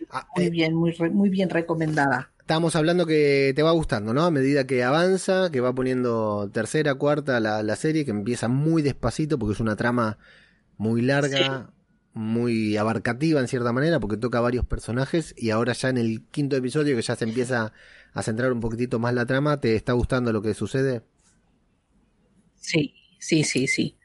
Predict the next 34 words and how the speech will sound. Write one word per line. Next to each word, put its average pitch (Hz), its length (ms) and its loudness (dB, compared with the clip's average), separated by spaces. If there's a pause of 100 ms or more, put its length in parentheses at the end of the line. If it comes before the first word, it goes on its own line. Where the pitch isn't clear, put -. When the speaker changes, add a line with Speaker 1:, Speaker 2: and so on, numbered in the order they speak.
Speaker 2:
No, 262 160 4
y 226 60 2
los 175 220 0
otros 208 240 -4
también, 175 380 2
los 147 180 -2
he 180 40 2
vuelto 185 300 0
a 170 80 4
ver 170 380 2 (540)
todos 180 360 0
así 170 220 -2
como 165 180 0
seguidos, 180 640 0
y 156 220 2
la 127 120 2
verdad 135 280 0
que 127 540 0 (760)
sí. - 340 -6 (220)
Sí, 202 100 4
lo 180 140 4
que 180 100 4
decíamos 185 540 2
era 208 220 4
lo 202 120 2
que, 175 320 4
lo 196 160 2
que 180 140 -4
comentábamos 190 1160 2
John 196 160 2
y 190 100 -2
yo 196 160 2
en 196 140 2
el, 190 640 2